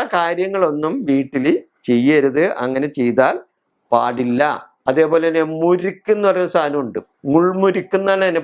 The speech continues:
പറയുന്നത്. മുരുക്ക് ഒരു കാരണവശാലും വീട്ടിൽ പാടില്ല. പണ്ടുള്ള കാരണന്മാര് ഈ വസ്തുവിന്റെ അതിരിനൊക്കെയാണ് കൊണ്ടുവന്ന് ഇടുന്നത്, ഈ മുരുക്ക് എന്ന് പറഞ്ഞ പത്തല്, മുരുക്കും പത്തൽ എന്ന് പറയും. ഈ സാധനം എന്തിനാണ് അവര്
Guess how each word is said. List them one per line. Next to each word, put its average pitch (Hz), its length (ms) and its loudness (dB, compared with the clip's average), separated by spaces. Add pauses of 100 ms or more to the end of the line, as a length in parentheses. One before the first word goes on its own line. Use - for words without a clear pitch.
പറയുന്നത്. 110 340 -8 (160)
മുരുക്ക് 147 400 -2 (1120)
ഒരു 214 140 0 (100)
കാരണവശാലും 170 800 0 (760)
വീട്ടിൽ 123 280 0 (120)
പാടില്ല. 98 400 -2 (560)
പണ്ടുള്ള 120 360 -2 (100)
കാരണന്മാര് 156 580 -2 (320)
ഈ - 20 2 (140)
വസ്തുവിന്റെ 151 600 0 (200)
അതിരിനൊക്കെയാണ് 165 840 -2
കൊണ്ടുവന്ന് 143 360 0
ഇടുന്നത്, 104 340 -2
ഈ - 20 -2 (160)
മുരുക്ക് 127 360 -2
എന്ന് 147 160 0
പറഞ്ഞ 139 200 0 (100)
പത്തല്, - 340 -4 (540)
മുരുക്കും 143 400 0
പത്തൽ 175 300 2
എന്ന് 180 160 0
പറയും. 127 220 -2 (580)
ഈ 135 40 4 (100)
സാധനം 147 380 2
എന്തിനാണ് 175 420 2
അവര് 156 200 2